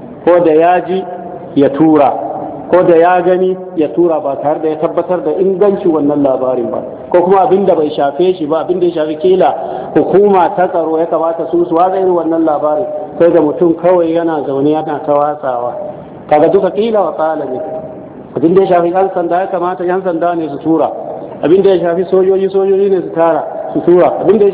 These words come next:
shafi zaman lafiya na ƙasa ko na jiha, bai kamata kowa ya watsa irin wannan abubuwa ba. To watsa irin wannan yana da cikin kila wa kala. Shi ne Annabi sallallahu alaihi wasallam ya hana wannan.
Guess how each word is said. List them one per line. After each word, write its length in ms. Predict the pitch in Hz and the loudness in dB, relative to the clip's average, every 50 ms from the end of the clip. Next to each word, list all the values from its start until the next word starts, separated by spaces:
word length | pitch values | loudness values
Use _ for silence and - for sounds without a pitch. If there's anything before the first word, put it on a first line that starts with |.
| 190 180 | 2 0
shafi 220 | 170 170 185 190 - - - - - - 156 143 | 0 0 0 -2 -4 -6 -12 -14 -12 -6 -2 0
zaman 320 | 180 196 202 202 202 202 | 2 4 4 4 4 4
lafiya 560 | 196 196 196 196 196 196 208 202 190 180 160 | 4 2 2 0 0 -2 -2 -2 -2 -2 -2
na 140 | 156 170 180 | -4 -4 -4
ƙasa 340 | - 208 190 185 196 180 180 175 | -4 -4 -4 -2 -2 -2 -2 0
ko 140 | 185 196 196 | -2 -2 0
na 140 | 190 202 196 - - | 0 -2 -2 -4 -6
jiha, 300 | - 196 214 196 175 143 131 - - - - - - | -4 -2 0 0 0 0 -2 -6 -10 -12 -12 -6 -4
bai 80 | 175 165 | -2 0
kamata 320 | 170 175 202 214 208 - 175 | 2 2 2 2 0 -2 -4
kowa 300 | - 170 170 175 175 175 | -2 -2 -2 0 0 -2
ya 80 | 165 151 | -2 -2
watsa 240 | 151 151 160 151 151 | -2 -2 -4 -4 -4
irin 100 | 151 151 | -4 -2
wannan 280 | 143 139 135 131 135 131 | -2 -2 -2 -2 -2 -2
abubuwa 340 | 127 131 131 131 131 127 120 | -2 -2 0 0 0 0 0
ba. 120 | 120 117 - - - - - - | -2 -4 -6 -8 -10 -12 -8 0
To 60 | - 156 160 | 2 4 4
watsa 240 | 185 208 220 220 214 | 6 4 4 2 2
irin 160 | 208 196 196 | 2 2 2
wannan 320 | 190 185 180 170 175 190 190 | 0 0 -2 -2 -2 -2 0
yana 200 | 196 196 185 165 | 0 -2 -2 -4
da 40 | 160 151 - - - | -6 -8 -12 -12 -4
cikin 220 | - 214 214 226 220 - - - - - - - - - - - - - | -2 0 0 0 -2 -4 -8 -10 -10 -12 -12 -14 -14 -14 -16 -2 2 4
kila 240 | 359 359 233 220 196 170 | 4 4 4 4 4 4
wa 80 | 156 151 - | 2 2 2
kala. 280 | 151 156 151 151 147 123 - - - - - - - - - - | 2 2 2 2 0 -4 -6 -8 -8 -10 -10 -10 -12 -12 -8 -2
Shi 80 | - 208 | 2 4
ne 100 | 196 202 | 4 4
Annabi 260 | 180 165 165 170 160 160 | 4 2 0 -2 -2 -2
sallallahu 240 | 170 156 151 151 151 | -2 0 0 0 0
alaihi 80 | 156 | 0
wasallam 320 | 156 147 151 151 147 131 135 | 0 2 2 2 0 0 -2
ya 120 | 135 139 135 | -2 -2 -2
hana 220 | 135 143 147 139 127 | -2 -2 -2 -2 -2
wannan. 280 | 120 113 117 117 117 | -2 -2 -4 -4 -4